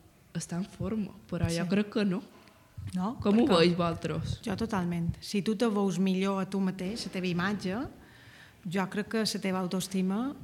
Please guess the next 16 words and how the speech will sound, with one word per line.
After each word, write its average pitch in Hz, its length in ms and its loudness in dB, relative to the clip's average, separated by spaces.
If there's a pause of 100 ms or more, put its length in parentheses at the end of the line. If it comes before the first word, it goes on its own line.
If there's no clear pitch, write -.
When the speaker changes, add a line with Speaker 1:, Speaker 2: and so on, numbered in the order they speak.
Speaker 2:
mm, 180 800 -2
ja 208 100 0
el 202 140 2
que 202 80 -4
penses 220 400 0
de 208 100 0
tu 220 140 0
mateix 208 560 0
i 214 60 -4
el 185 140 -2
que 190 100 -6
pensen 196 300 -2
els 202 160 -4
altres, 214 480 -4
crec 185 300 -8
que 196 280 -4